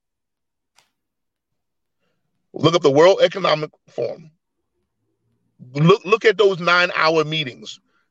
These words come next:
Just sit through it. It's gonna be a long time. But when you hear the,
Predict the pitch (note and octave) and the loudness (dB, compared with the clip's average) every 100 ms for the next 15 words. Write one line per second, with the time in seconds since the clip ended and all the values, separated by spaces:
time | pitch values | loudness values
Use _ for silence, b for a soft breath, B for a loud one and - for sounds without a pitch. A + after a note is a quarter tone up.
0 | - F#3+ G3 - A#3 - C#3 B2 B2 D3 | -8 -6 -4 -2 -2 -2 0 0 0 2
1 | E3+ F3 F3+ G#3 G3+ A#3 D3+ C3+ C3+ _ | 4 6 6 6 2 0 0 -2 -6 _
2 | _ _ _ - D#3 D#3 E3+ B3+ A3+ - | _ _ _ 0 0 0 -2 -2 -4 -8
3 | - C4 C#4 B3+ | -2 0 2 2